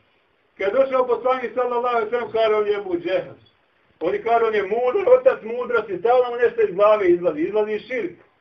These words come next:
Kad došao poslanik, kaže, sama kaže, on je Ebu Džehl, on je otac neznanja. I ovi danas koji za sebe tvrde ovako i onako, to su velike neznalice.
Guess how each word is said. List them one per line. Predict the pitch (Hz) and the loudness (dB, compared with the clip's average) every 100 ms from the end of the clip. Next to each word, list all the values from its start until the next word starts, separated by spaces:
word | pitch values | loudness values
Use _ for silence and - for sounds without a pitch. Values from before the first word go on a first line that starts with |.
| _ _ _ _ _ - | _ _ _ _ _ 0
Kad | 208 | 4
došao | 240 494 494 | 6 4 2
poslanik, | 220 - 247 247 240 | 2 4 4 4 4
kaže, | 226 233 | 0 2
sama | 240 226 208 | 0 0 0
kaže, | 233 220 | 0 2
on | 220 214 | 0 2
je | |
Ebu | 214 185 170 | 0 0 0
Džehl, | 185 214 190 175 | 2 2 2 0
on | 170 | 2
je | |
otac | 214 247 254 214 | 0 -2 -4 -4
neznanja. | 214 202 175 175 170 151 107 _ _ _ _ _ - | -6 -6 -6 -4 -4 -8 -14 _ _ _ _ _ -14
I | 190 | -6
ovi | 254 254 233 | -6 -6 -4
danas | 240 262 262 240 240 | -2 0 0 -4 -4
koji | 254 226 | -6 -4
za | 254 254 | -4 -4
sebe | 254 240 226 | -2 -2 0
tvrde | 254 254 247 | 0 0 2
ovako | 233 247 247 247 | 2 2 2 2
i | 226 | 2
onako, | 233 240 233 | 2 0 0
to | 214 208 | 0 -2
su | 196 190 | -4 0
velike | 247 240 226 226 208 | 2 2 2 2 4
neznalice. | 233 226 220 190 170 151 | 2 2 -2 -4 -6 -8